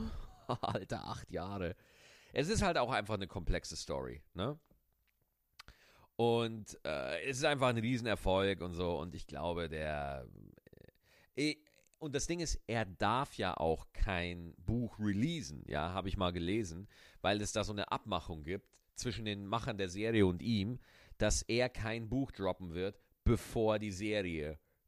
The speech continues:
äh, fertig ist. Und ich glaube, wenn Game of Thrones vorbei ist,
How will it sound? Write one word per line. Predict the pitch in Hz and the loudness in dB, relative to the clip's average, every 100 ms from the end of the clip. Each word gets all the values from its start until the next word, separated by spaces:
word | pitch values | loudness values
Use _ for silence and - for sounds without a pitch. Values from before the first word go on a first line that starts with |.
| _ | _
äh, | 87 87 | 0 0
fertig | - 101 73 65 | 2 0 0 -6
ist. | 65 - - - - - - - | -10 -12 -16 -20 -20 -20 -20 -10
Und | 127 127 - | -8 -8 -10
ich | 175 220 214 - | -6 -4 -4 -4
glaube, | 135 127 123 113 85 80 110 - _ _ _ _ _ _ _ - _ | 0 2 4 2 2 0 -2 -8 _ _ _ _ _ _ _ -20 _
wenn | 110 120 | -2 0
Game | 156 170 | 0 0
of | 147 | 0
Thrones | 147 135 | 0 0
vorbei | - 117 110 110 101 | 2 2 4 4 2
ist, | 110 | 0